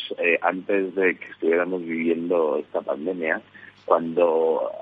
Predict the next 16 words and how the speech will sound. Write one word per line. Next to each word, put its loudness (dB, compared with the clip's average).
ofrecíamos -2
nuestros -2
servicios -2
médicos 0
a, 0
pues -6
en -4
grandes 0
empresas -4
hay 0
una 0
cultura, 2
por, -10
por -6
suerte -4
son, -6